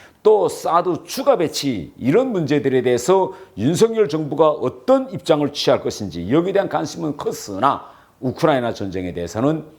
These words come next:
별로 관심도 없었고 여전히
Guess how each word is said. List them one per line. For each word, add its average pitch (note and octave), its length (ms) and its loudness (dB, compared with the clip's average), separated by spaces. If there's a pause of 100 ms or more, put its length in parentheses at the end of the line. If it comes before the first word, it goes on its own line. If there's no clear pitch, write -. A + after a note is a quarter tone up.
(140)
별로 A2 220 2
관심도 E2+ 480 -6
없었고 A2+ 600 -4 (180)
여전히 A#2 800 0